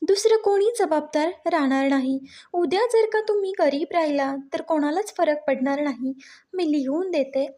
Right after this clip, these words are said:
उद्या जर का तुम्ही यशस्वी नाही झाला तर कोणालाच काही फरक पडणार नाही. फक्त आणि फक्त एका व्यक्तीला फरक पडेल आणि ज्याला तुम्ही पाहायला जाल आणि तो तुम्हाला आरशात दिसेल. मित्रांनो,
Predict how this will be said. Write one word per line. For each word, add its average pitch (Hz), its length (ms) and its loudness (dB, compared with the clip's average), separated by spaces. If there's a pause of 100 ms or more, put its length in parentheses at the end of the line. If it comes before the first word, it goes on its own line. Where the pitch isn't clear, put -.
(380)
उद्या 311 280 2
जर 453 240 2
का 403 160 2
तुम्ही 330 220 0 (100)
यशस्वी 302 540 0
नाही 302 380 -2
झाला 294 340 0
तर 320 100 -4
कोणालाच 285 540 0
काही 302 260 -8
फरक 285 380 -2
पडणार 285 360 0
नाही. 262 320 -4 (480)
फक्त 427 280 -2
आणि 330 300 -2
फक्त 302 360 -4 (200)
एका 294 240 -6
व्यक्तीला 311 420 -4
फरक 339 360 0
पडेल 269 260 0 (360)
आणि 269 220 0 (120)
ज्याला 269 340 -4
तुम्ही 285 280 -2 (340)
पाहायला 339 360 2
जाल 320 340 -2 (100)
आणि 277 260 -2
तो 277 140 2
तुम्हाला 285 440 -2 (140)
आरशात 277 460 -4
दिसेल. 269 420 -2 (480)
मित्रांनो, 277 480 0